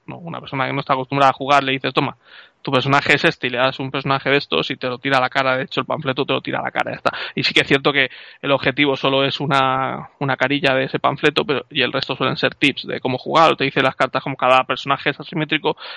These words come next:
tiene su propio mazo de cartas, pues te dice más o menos cómo funciona, las cartas especiales que tiene, que está bien leértelo, pero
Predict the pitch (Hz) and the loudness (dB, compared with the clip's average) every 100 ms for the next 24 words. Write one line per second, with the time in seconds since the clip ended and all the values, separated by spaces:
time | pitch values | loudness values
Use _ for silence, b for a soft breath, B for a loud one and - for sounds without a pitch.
0 | B 160 151 147 143 139 135 143 135 151 | B 2 2 2 2 4 4 2 2 2
1 | 156 - 139 127 135 - 127 127 131 131 | 2 0 -4 -2 -4 -2 -4 -2 -4 -4
2 | 127 131 131 - 131 127 - 170 170 151 | -4 -4 -4 -4 -4 -4 0 2 4 6
3 | 143 135 135 131 - 135 123 127 123 160 | 4 2 -2 -2 -2 0 0 0 -2 2
4 | 160 147 - B B B B B - 131 | 4 2 0 B B B B B 0 2
5 | 127 131 135 151 139 151 - 107 104 | 2 2 4 2 2 -2 -2 -10 -10